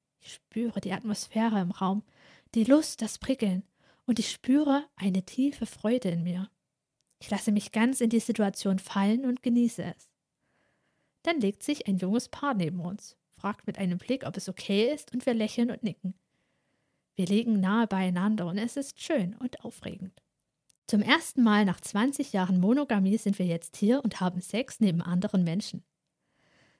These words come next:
Die Atmosphäre im Club ist so anders als gedacht. Ich hatte befürchtet, ich würde mich sehr mit anderen vergleichen. Wäre vielleicht eifersüchtig,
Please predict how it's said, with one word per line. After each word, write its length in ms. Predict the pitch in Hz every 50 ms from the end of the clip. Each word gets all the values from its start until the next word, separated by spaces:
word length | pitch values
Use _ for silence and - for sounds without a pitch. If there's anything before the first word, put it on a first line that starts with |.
| _ _ -
Die 60 | -
Atmosphäre 580 | - - - 208 196 - - - 208 208 - 208
im 140 | 160 180 -
Club 260 | - - 226 226 -
ist 180 | 190 - - -
so 80 | 190
anders 320 | 156 175 190 226 208 - -
als 220 | 170 175 - -
gedacht. 420 | - 202 - 190 180 - - - _ _ _ _ _ _ _ _ _ _ _ _ _ _ _
Ich 80 | - -
hatte 160 | 220 214 220
befürchtet, 600 | 202 202 180 - - 269 302 294 - 247 208 -
ich 160 | - - -
würde 160 | 240 233 226
mich 180 | 208 208 202 -
sehr 420 | - - 233 226 240 254 254 233
mit 220 | 208 202 214 214 -
anderen 380 | - 214 233 233 220 - 185
vergleichen. 560 | - - 190 - - 190 196 220 240 - 165 - _ _ _ _ _ _ _ _ _ _ _ _ _ _
Wäre 220 | - 208 185 220 208
vielleicht 400 | - 214 196 190 180 - - -
eifersüchtig, 760 | 233 302 311 - 247 - - 196 - - - 165 - - -